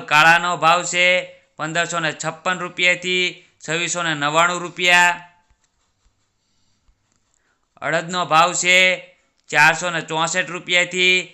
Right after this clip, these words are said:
અગિયારસો ને ચોત્રીસ રૂપિયા, મગનો ભાવ છે સોળસો ને ચાલીસ રૂપિયાથી બે હજાર બાણું રૂપિયા, મઠનો ભાવ છે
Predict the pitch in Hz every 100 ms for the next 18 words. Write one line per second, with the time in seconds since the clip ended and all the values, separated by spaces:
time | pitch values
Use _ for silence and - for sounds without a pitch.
0 | _ - 151 151 170 165 170 156 - 160
1 | 165 175 170 165 165 175 175 175 170 -
2 | _ _ 123 151 165 180 156 160 175 170
3 | 180 180 180 175 - _ - 156 170 170
4 | 175 160 160 156 170 175 170 170 180 175
5 | 175 180 180 175 - _ _ - 147 165
6 | 165 165 156 143 156 175 175 165 180 180
7 | 175 175 170 - _ _ 127 156 165 175
8 | 170 156 165 175 180